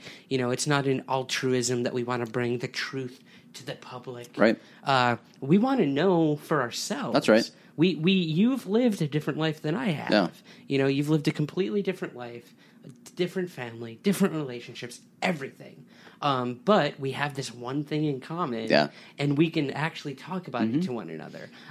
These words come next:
Speaker 1: Um, but, you know, I'll be the first to admit, like, I have my own selfish reasons
Speaker 2: Oh, yeah.
Speaker 1: for wanting to know the answers
Speaker 2: Yeah,
Speaker 1: to
Speaker 2: no,
Speaker 1: these
Speaker 2: I,
Speaker 1: things.
Speaker 2: I have, have no qualms about admitting that.
Speaker 1: <laughs>
Speaker 2: Sorry, guys, I'm doing this for me. <laughs> And I'm,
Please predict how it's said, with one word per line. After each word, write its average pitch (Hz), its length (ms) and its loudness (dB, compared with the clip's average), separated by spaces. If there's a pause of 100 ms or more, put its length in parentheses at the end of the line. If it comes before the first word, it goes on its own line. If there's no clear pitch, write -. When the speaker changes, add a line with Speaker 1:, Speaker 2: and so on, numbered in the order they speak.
Speaker 1:
Um, 139 260 4
but, 165 320 2 (440)
you 196 180 6
know, 170 360 4
I'll 151 120 2
be 175 100 6
the 190 80 2
first 202 260 2
to 220 60 6
admit, 196 340 2
like, 143 240 0 (280)
I 156 100 0
have 185 240 2
my 185 140 6
own 196 120 6
selfish 185 460 0
reasons 170 340 2
Speaker 2:
Oh, 143 100 10
yeah. 104 200 10
Speaker 1:
for 151 80 4
wanting 139 380 4
to 151 80 0
know 139 160 2
the 135 160 2
answers 208 280 -2
Speaker 2:
Yeah, 76 140 6
Speaker 1:
to 60 60 4
Speaker 2:
no, 107 160 8
Speaker 1:
these 113 80 10
Speaker 2:
I, 123 100 10
Speaker 1:
things. 117 140 4
Speaker 2:
I 120 80 8 (180)
have, 98 340 6
have 101 220 4
no 123 380 10
qualms 101 360 4
about 90 240 6
admitting 82 440 4
that. 67 240 0 (200)
Speaker 1:
<laughs> - 140 -8
Speaker 2:
Sorry, 104 320 8
guys, 78 300 4
I'm 98 100 4
doing 123 220 8
this 107 100 6
for - 140 2
me. 92 560 6
<laughs> - 40 -2
And 175 400 8 (280)
I'm, 131 340 6